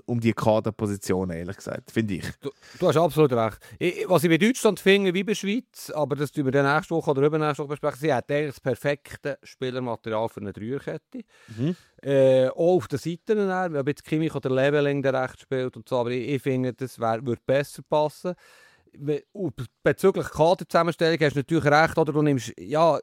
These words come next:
Speaker 2: jetzt geht der Thomas Tuchel. Ich, ich finde das nicht ein guter Trainer, nicht ein guter Mensch.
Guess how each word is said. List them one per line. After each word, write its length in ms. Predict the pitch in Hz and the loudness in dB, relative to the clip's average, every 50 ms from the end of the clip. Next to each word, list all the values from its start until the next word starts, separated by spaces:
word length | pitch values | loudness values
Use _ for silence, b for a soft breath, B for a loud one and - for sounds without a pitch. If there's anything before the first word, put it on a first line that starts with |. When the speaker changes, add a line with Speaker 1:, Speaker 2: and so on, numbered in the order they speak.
| - _ _ - | -6 _ _ -18
Speaker 2:
jetzt 460 | - 76 80 85 - - 175 - - | -18 -16 -16 -14 -4 -4 -4 -2 -2
geht 120 | - 143 - | -4 -4 -4
der 60 | - | -4
Thomas 340 | - 151 156 165 156 127 - | 0 0 2 2 2 -2 -2
Tuchel. 380 | - 143 147 127 - 113 113 | -2 -4 -2 -2 -4 -6 -6
Ich, 280 | 123 131 139 147 147 - - | -6 -6 -4 -4 -4 -4 -6
ich 220 | 151 151 156 - | -8 -8 -6 -2
finde 280 | - 151 143 135 135 120 | 0 2 2 2 0 0
das 260 | 131 143 - - - | -2 -4 -6 -6 -8
nicht 340 | - 139 147 151 165 165 - | -6 -4 -2 0 -2 -2 -2
ein 100 | 156 151 | -6 -4
guter 380 | 135 160 156 156 - _ 156 143 - _ _ _ | -2 -2 -2 -2 -2 _ -8 -10 -10 _ _ _
Trainer, 460 | _ 151 139 139 135 135 135 147 151 143 - | _ 0 2 2 2 2 2 0 -4 -6 -6
nicht 540 | - 139 139 139 139 143 147 151 160 160 - | -6 -6 -4 -4 -4 -2 0 0 2 2 0
ein 60 | 156 127 | 0 2
guter 320 | 147 151 147 - - 147 | 0 0 2 0 0 -2
Mensch. 440 | 139 135 131 131 135 143 143 - | 0 -2 -4 -6 -8 -10 -14 -16